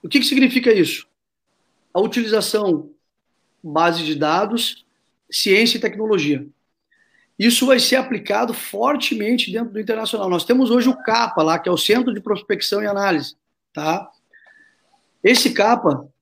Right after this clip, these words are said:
ele é utilizado, só que ele tem uma base de dados. E essa base de dados, ele precisa ser alimentado permanentemente pra que a gente tenha a, a, os melhores diagnósticos, pra que a gente possa passar pro executivo.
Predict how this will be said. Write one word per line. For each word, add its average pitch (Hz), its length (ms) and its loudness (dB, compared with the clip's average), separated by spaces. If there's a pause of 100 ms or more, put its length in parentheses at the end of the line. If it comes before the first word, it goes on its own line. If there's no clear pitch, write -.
(140)
ele 240 320 4
é 247 380 2
utilizado, 156 680 -2 (560)
só 254 140 -2
que 254 80 -2
ele 262 100 0
tem 262 100 0
uma 262 140 4
base 262 280 0
de 262 40 -2
dados. 269 480 -2 (560)
E 202 80 2
essa 214 200 0
base 180 280 2
de 180 100 -8
dados, 180 200 0
ele 226 140 -4
precisa 254 300 -4
ser 233 140 0
alimentado 254 600 0
permanentemente 247 680 0
pra 262 140 -2
que 277 340 0
a 247 60 -4
gente 247 280 -2
tenha 240 320 0 (420)
a, 190 180 -2
a, 202 60 0
os 180 180 2
melhores 202 380 4
diagnósticos, 220 680 2
pra 247 160 -2
que 247 80 0
a - 40 2
gente - 140 -6
possa 202 280 2
passar 196 260 -2
pro 180 120 0
executivo. 285 480 2